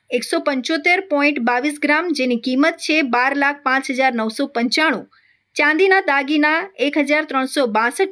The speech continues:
પોઇન્ટ ત્યાસી ગ્રામ, જેની કિંમત છે એક લાખ નવ હજાર બાવીસ, છ મોબાઈલ ફોન, જેની કિંમત છે ચોત્રીસ હજાર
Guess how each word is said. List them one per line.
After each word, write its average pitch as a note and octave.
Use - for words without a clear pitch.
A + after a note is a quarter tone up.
પોઇન્ટ D4
ત્યાસી C4+
ગ્રામ, G#3+
જેની A#3
કિંમત D4
છે E4
એક D4
લાખ D4
નવ C4+
હજાર C4
બાવીસ, A#3
છ -
મોબાઈલ D4
ફોન, A#3+
જેની C#4+
કિંમત D4+
છે F4+
ચોત્રીસ F#4+
હજાર G#3